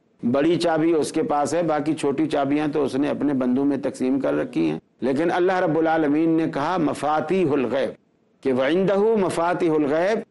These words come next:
کہ غیب کی چابیاں ہی اس کے پاس ہیں، یعنی جتنی بھی غیب کے خزانے ہیں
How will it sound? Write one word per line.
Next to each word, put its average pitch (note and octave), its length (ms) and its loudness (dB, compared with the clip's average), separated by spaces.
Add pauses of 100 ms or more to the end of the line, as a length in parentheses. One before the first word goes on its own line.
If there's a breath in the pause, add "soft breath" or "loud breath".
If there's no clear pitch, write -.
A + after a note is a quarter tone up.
(220)
کہ D3+ 260 0
غیب F#3 380 0
کی A3 140 0
چابیاں F#3+ 600 0
ہی B3+ 140 2
اس A#3 220 0
کے G3 120 0
پاس C#3+ 340 -2
ہیں، D#3 300 -2
یعنی D#3+ 280 2
جتنی E3 560 0
بھی A3 260 0
غیب F3 340 0
کے F#3 100 0
خزانے D#3+ 520 0
ہیں F#3+ 200 -2